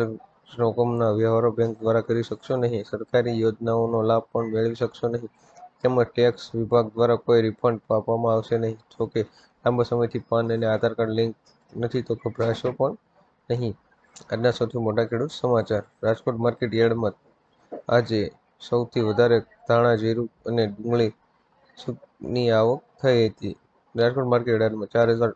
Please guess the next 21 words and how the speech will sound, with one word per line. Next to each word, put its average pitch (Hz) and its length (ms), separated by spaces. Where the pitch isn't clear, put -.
ચારસો 123 320
ક્વિન્ટલ 113 300
ડુંગળીની 117 420
આવક 113 200
થઈ 120 180
હતી. 107 200
યાર્ડમાં 120 320
ડુંગળીના 120 640
ખેડૂતોને 113 520
એકસો 117 340
દસ 117 180
રૂપિયાથી 117 420
લઈને 117 200
ત્રણસો 113 280
અગિયાર 113 220
રૂપિયા 113 260
સુધીના 110 280
ભાવ 110 180
જોવા 110 240
મળ્યા 113 340
હતા. - 160